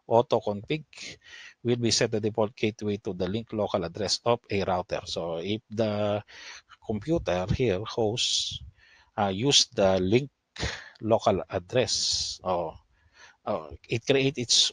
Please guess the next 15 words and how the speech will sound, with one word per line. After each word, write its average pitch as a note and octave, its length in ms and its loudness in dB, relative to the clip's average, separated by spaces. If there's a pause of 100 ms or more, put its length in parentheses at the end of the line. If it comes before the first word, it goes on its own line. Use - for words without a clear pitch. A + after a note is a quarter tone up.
own G#2+ 360 4 (580)
stateless - 1500 0
address, G#2+ 720 0
okay? G#2 400 -10 (1800)
The F#2+ 520 -4 (280)
F A#2+ 160 2
F, B2 180 4 (280)
uh, G2 420 4 (160)
F C3 140 4 (120)
E C3 120 0 (200)
A B2+ 40 0
T, C3 340 -6 (220)
okay? G#2+ 240 -6 (640)
Now B2 260 6
it C3 140 -2